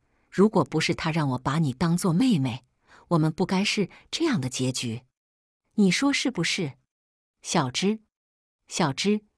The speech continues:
你很冷吗？小芝，你等等我。”“我不等他，我要离他远远的，下辈子、下下辈子都不要再见到这个人。”声音变得好远好远，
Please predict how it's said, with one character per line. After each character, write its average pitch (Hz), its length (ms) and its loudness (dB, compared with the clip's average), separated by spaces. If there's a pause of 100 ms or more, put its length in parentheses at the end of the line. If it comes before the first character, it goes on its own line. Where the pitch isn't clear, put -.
(280)
你 185 140 0
很 185 240 0
冷 247 160 0
吗？ 131 280 -4 (680)
小 143 260 0
芝， 196 300 0 (400)
你 175 140 2
等 165 240 0
等 175 240 0
我。 - 280 -10 (800)
”“我 196 80 2
不 262 140 -2
等 127 220 0
他， 151 300 -6 (480)
我 175 100 4
要 175 140 4
离 165 160 2
他 196 180 -2
远 165 280 0
远 226 280 -2
的， 127 240 -8 (360)
下 226 260 -2
辈 208 180 2
子、 123 300 -6 (320)
下 190 240 -2
下 185 180 -2
辈 196 240 -2
子 123 240 -6 (380)
都 294 120 0
不 220 160 0
要 285 160 2
再 233 220 -2
见 240 240 0
到 165 140 -2
这 151 140 -4
个 135 100 -6
人。” 120 320 -8 (640)
声 202 280 2
音 208 200 4
变 196 180 4
得 143 100 0
好 156 300 0
远 165 180 0
好 139 300 -4
远， 180 400 -4